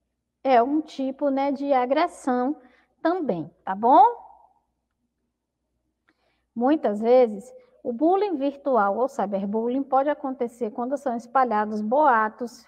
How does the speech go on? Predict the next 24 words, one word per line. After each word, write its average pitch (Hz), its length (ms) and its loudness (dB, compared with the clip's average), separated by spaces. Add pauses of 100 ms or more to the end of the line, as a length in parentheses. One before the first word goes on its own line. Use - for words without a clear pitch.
fofocas 220 640 -6
sobre 220 220 -6
a 269 60 0
vítima, 254 460 -8 (460)
dizendo 302 460 -2
que 311 100 -8
ela 294 220 0 (500)
fez 240 540 4
ou 320 160 0
disse 220 440 -10
coisas, 269 540 0
né, 285 180 -4
que 320 180 -12
não 349 260 -2
são 339 280 -4
verdade, 277 520 0
que - 80 -4
ela 262 180 2
não 311 160 -4
fez 269 380 2
e 330 60 -2
nem 285 200 0
falou. 277 560 -2 (720)
E 440 60 0